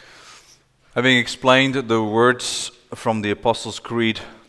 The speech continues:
"I believe in Jesus Christ,"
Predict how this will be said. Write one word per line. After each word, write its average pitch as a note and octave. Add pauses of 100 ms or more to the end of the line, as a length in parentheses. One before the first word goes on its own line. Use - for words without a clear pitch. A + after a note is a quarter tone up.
(300)
"I A2
believe G2+
in F#2
Jesus G2
Christ," -